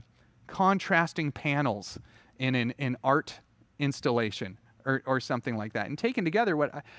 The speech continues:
you know, I, I think these two scenes, these two stories really give us a fascinating point, counterpoint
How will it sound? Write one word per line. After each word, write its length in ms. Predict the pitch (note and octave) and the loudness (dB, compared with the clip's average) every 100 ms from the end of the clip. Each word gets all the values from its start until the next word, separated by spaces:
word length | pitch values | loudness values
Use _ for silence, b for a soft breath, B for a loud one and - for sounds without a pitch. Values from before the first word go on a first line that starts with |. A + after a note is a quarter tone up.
| B B - - | B B -18 -16
you 200 | - F#3 | -2 2
know, 180 | E3+ D#3 - - | 4 2 -2 -12
I, 140 | D3+ - | -6 0
I 100 | E3+ | 0
think 320 | - B3 - | 0 -2 0
these 240 | F#3+ D#3+ | -2 -2
two 180 | - G#3 | -2 -4
scenes, 640 | - - F#3+ F#3+ D3 D3 | -4 -4 -2 0 0 -2
these 240 | - D3 C#3 | -2 -4 -2
two 140 | G#3 | -4
stories 440 | F#3+ - F#3 D#3+ E3 | -4 0 2 2 0
really 160 | E3+ | -2
give 120 | E3+ | 0
us 100 | D#3 | -2
a 60 | C#3+ | -4
fascinating 760 | - E3 F3+ G3 F3+ E3+ D#3 C3+ | -2 2 4 2 0 0 0 -4
point, 460 | - G3 G3 - - B B - | -6 -2 -2 -4 -14 B B -12
counterpoint 840 | - F#3+ G3+ F3 - C3+ A#2+ B2 | 0 2 2 0 -2 -2 -2 -4